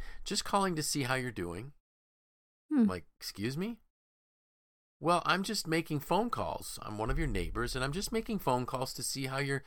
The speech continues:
Speaker 1: how you're making out. You know, is there anything you need? Is there," you know, and you, first you're like, "Wait a minute. Is this a, is this a joke?" No, this faith community decided to use this as an outreach.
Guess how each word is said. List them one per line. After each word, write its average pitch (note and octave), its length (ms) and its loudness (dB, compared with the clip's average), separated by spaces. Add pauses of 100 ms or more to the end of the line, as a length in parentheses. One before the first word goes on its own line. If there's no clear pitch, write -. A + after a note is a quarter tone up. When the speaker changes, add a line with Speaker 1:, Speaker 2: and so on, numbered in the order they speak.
(240)
Speaker 1:
how C3 60 4
you're C3+ 120 4
making B2+ 320 0
out. A2+ 340 6
You A2+ 120 0
know, A2 80 2
is G#2+ 100 2
there A2 140 -2
anything C3+ 340 0
you C#3 100 2
need? A#2+ 400 0
Is A#2 140 0
there," A2+ 320 6 (760)
you C#3+ 100 0
know, D#3 80 -2
and E3 80 4
you, E3+ 80 6
first B3+ 400 6
you're D3 80 6
like, A2+ 220 6
"Wait A2 200 8
a F#2 40 2
minute. D2+ 300 -6 (440)
Is A#2 160 0
this C#4+ 220 2
a, D#4 60 4 (180)
is D3 160 2
this C#4+ 440 0
a - 80 0
joke?" C#3+ 600 2 (1300)
No, F#3+ 380 4
this C#3 340 4
faith G3+ 360 4
community D3+ 320 2
decided C#3 460 2
to B2 100 -8
use D#3+ 220 -2
this A#2+ 140 -2
as G#2+ 120 -4
an G#2+ 80 -2
outreach. G#2 580 -2